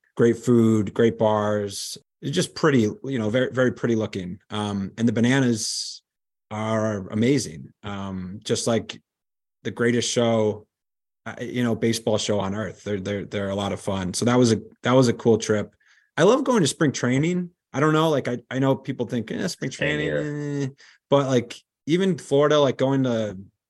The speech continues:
Speaker 1: you know, I did, this was back in, like, twenty fifteen, and I did,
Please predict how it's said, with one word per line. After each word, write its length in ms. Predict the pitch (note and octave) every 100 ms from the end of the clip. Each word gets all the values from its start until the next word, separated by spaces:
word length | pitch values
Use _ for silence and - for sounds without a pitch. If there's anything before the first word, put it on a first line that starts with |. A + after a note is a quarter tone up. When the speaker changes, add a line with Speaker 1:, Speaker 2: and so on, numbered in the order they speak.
| _ B2
Speaker 1:
you 80 |
know, 80 | B2
I 80 | A#2+
did, 440 | G#2+ C#3 B2 - _ _ _ -
this 180 | A#2+ C#3
was 480 | B2 G#2 - - - _ -
back 260 | A2 A2
in, 100 | A2+
like, 200 | A2+ G2+
twenty 260 | - A#2+ A#2
fifteen, 640 | A2+ G#2+ - A#2 A2+ G#2+
and 80 | G#2+
I 120 | G#2
did, 500 | G#2 A2 G#2+ G#2 G2+